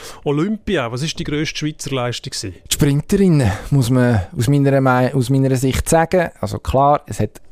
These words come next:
Speaker 2: ganz viele grosse Schweizer Leistungen gegeben, aber Ayla Del Ponte und auch Mushinga Kambunji auf Platz fünf und sechs im hundert Meter Olympiafinale. Absolute Weltsportart.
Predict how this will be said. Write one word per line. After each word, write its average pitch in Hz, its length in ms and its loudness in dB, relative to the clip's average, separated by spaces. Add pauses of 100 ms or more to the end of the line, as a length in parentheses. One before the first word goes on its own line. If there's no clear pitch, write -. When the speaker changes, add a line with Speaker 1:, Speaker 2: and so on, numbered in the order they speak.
(140)
Speaker 2:
ganz 139 300 2
viele 135 180 2
grosse 147 320 0
Schweizer 135 280 -2
Leistungen 131 400 0
gegeben, 123 260 2
aber 117 260 2 (480)
Ayla 117 240 2
Del 110 180 0
Ponte 135 480 0
und 185 200 2
auch 151 80 2
Mushinga 123 340 -4
Kambunji 120 500 -2
auf - 140 -20 (240)
Platz 117 240 0
fünf 160 300 0
und 143 120 -2
sechs - 460 0
im 131 260 0
hundert 180 340 2
Meter 156 380 0
Olympiafinale. 131 1000 2 (220)
Absolute 127 640 -2
Weltsportart. 113 1000 -2